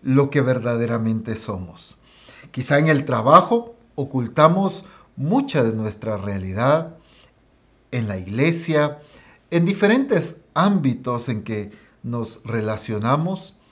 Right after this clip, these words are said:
tratamos de ocultar, pero en realidad el carácter revela lo que verdaderamente somos. Me encanta porque entonces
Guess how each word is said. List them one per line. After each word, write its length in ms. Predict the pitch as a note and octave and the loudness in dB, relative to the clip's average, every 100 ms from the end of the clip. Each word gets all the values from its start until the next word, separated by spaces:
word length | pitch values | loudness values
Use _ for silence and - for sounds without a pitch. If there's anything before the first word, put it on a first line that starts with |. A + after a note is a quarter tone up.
| _ _ - | _ _ -10
tratamos 520 | D#3+ - A3 C#4 G3+ | -2 2 4 4 2
de 60 | |
ocultar, 720 | E3+ E3+ B2+ - F#3+ G#3+ - - _ - - | 0 0 -2 4 4 4 -2 -16 _ -20 -8
pero 500 | E3+ D#3+ D#3 D#3 - _ - | 0 2 2 0 -8 _ 0
en 200 | E3 E3 | 2 4
realidad 640 | E3 D3+ D3+ F#3+ A#3 - - | 4 4 6 6 4 0 -2
el 300 | F3 E3+ E3+ | -2 -2 0
carácter 880 | D#3+ C3+ F3 A3 - - A2 - - - _ _ | 2 4 2 0 -2 -4 -4 -4 -14 -20 _ _
revela 760 | A#2+ C3 D3 C#3+ C3+ A3 A3 C3 | -6 0 0 0 0 0 0 0
lo 200 | A#2+ A#2 | -2 -4
que 100 | B2 | -4
verdaderamente 960 | A2+ A#2 A2 G#2 G#2+ G#2+ G2+ G2 G2+ G2 | -4 -4 -4 -4 -6 -6 -6 -6 -8 -10
somos. 600 | - F#2+ F2 - - - _ _ _ _ _ _ _ _ - - - - | -10 -10 -12 -16 -20 -20 _ _ _ _ _ _ _ _ -20 -20 -12 -2
Me 80 | |
encanta 400 | E3 G3 A#3+ C4 | 2 4 6 4
porque 260 | - E3+ D#3 | 4 0 2
entonces 800 | C#3 C3+ G3 G3 - B2 C3+ | 0 2 2 2 0 -4 -4